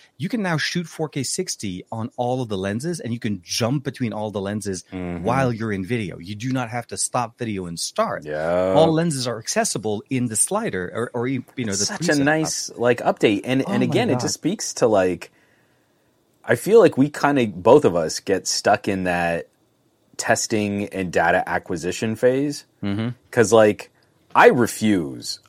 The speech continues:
Speaker 2: I'm just, I am not the guy who's gonna sit there and say, like, "Day one, embargo lifts, I have a review." I think that is such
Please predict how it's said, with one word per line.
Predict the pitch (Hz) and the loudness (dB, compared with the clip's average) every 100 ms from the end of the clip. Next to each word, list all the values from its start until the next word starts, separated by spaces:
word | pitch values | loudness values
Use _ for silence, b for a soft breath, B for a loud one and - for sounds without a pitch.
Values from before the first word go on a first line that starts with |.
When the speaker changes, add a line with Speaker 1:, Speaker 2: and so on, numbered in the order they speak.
| - | -2
Speaker 2:
I'm | 139 147 | 0 2
just, | 127 - | 0 -4
I | - 104 | -6 -2
am | 104 98 | 0 2
not | 117 123 | 0 2
the | 101 | 0
guy | 87 85 78 73 | 4 4 2 -4
who's | 85 76 | -8 -8
gonna | 85 80 | -8 -6
sit | 92 85 | -8 -4
there | 85 80 | -4 -4
and | 78 | -6
say, | - 82 76 | -8 -6 -6
like, | 78 78 73 73 - - 85 | -4 -4 -4 -8 -16 -12 -4
"Day | 104 113 | 0 2
one, | 104 95 92 92 | 2 2 0 -4
embargo | - 85 90 90 90 90 | -6 -4 0 2 2 0
lifts, | 85 82 - - - | 0 -2 -4 -8 6
I | 156 120 | 8 8
have | 87 82 | 6 0
a | 98 | 0
review." | 98 110 92 143 90 64 62 b b b b | 0 -2 0 2 2 0 -12 b b b b
I | 123 | 0
think | 175 170 | 2 4
that | 180 | 2
is | 175 | 6
such | 180 170 - | 4 4 -4